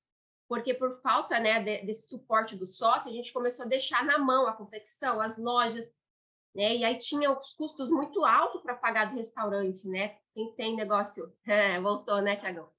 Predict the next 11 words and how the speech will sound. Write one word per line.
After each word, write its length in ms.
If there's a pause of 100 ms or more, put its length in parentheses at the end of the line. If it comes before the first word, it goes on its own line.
(160)
Bom 100
demais. 480 (500)
Quem 180
tem 140
negócio, 760
é, 400 (120)
físico, 540
né, 160
a 40
gente 200
sabe, 600